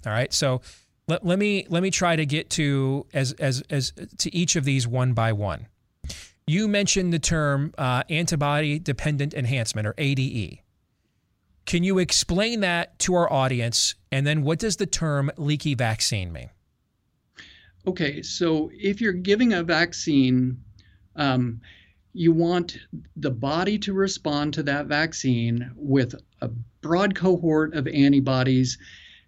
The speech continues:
Speaker 2: that are going to, every time it sees the virus, bind to that virus, neutralize it, sterilize it, and then your immune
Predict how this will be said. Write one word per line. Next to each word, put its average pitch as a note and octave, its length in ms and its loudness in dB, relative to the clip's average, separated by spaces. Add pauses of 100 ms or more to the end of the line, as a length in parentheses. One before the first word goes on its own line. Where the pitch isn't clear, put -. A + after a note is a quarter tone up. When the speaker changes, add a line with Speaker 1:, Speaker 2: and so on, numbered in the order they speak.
Speaker 2:
that C3+ 160 4
are B2+ 80 4
going C3+ 300 6
to, C3 280 0
every E3+ 300 2
time E3 400 0
it C3+ 100 0
sees D3 320 0
the F3 100 0
virus, B2 520 -2 (260)
bind D3 360 2
to F3 100 2
that F3 220 2
virus, C3 640 0 (1000)
neutralize D#3 800 4
it, D3 240 -2 (300)
sterilize C#3 800 0
it, C#3 200 -2
and C#3 180 6
then C#3+ 120 6
your C#3 200 6
immune C3+ 340 8